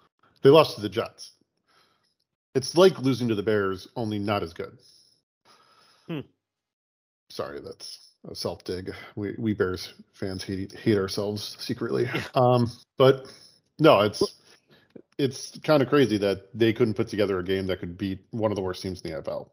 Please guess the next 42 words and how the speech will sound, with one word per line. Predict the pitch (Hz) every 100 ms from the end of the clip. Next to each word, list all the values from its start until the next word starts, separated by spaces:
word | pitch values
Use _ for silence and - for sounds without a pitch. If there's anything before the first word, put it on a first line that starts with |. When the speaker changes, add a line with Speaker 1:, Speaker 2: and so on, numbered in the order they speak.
| -
Speaker 2:
Well, | 120 247 202
no, | 254
the | 196 160
Bengals, | 226 226 131
every | 185 190 262
time | - 214 214
they | 196
win | 185 196 190
a | 156
big | 135 185
game | 151 185 165
and | 156
you |
think, | 151 175
"Oh, | 170 208
they're, | - 143 139
they've | 143 117 -
rounded | 117 127 165 180
the | 185
corner," | - 214 202 170 - _ -
they | 180
lose | 190 185
the | 202
Jets. | 170 277 - - _ _
They, | 190 220 -
and | 180
by | 180
the |
way, | 170
they | 156
don't | 151 151
have | 139 131
the | 120
best | 123 117 135
record | 117 127 110 -
in, | 123 113 113 -
uh, | - 107
the | 107 117
A | 113
F | 107
C. | - 113 101 - _ _ _
Uh, | - 107 95 82